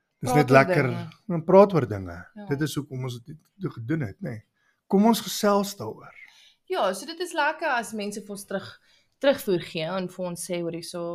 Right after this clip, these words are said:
Speaker 2: sjoe, julle het iets gesê wat regtig 'n impak gemaak het op my." So, asseblief, as jy, as jy ooit voel ons sê iets van <laughs> wat sin maak of iets wat waardevol is, laat weet ons, dit bemoedig ons ook.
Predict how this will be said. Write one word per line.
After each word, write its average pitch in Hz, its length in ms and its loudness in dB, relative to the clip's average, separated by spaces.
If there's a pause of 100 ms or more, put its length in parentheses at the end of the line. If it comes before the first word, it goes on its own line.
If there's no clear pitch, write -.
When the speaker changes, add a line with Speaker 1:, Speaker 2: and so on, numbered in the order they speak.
(160)
Speaker 2:
sjoe, 170 300 -10
julle 165 180 -8
het 165 80 -8
iets 175 220 -12
gesê 185 200 -6
wat 165 140 -8
regtig 151 360 -8
'n - 180 -12
impak 160 400 -12
gemaak 147 320 -8
het 160 120 -18
op 156 80 -18
my." 160 200 -6
So, 208 160 -6 (420)
asseblief, 220 500 0
as 180 120 -4
jy, 185 420 -4
as - 160 -14
jy 208 80 -8
ooit 196 300 -6
voel 190 320 -6
ons 180 260 -6 (120)
sê 196 120 -2
iets - 260 -8
van 175 320 2 (220)
<laughs> 240 180 4 (280)
wat 202 180 6
sin 254 320 4
maak 226 300 6
of 180 120 -8
iets 208 180 -6
wat 190 200 6
waardevol 214 760 2
is, 208 260 -2 (420)
laat 311 140 6
weet - 200 6
ons, 165 180 -2
dit 226 160 2
bemoedig 262 460 4
ons 226 260 0
ook. - 280 -2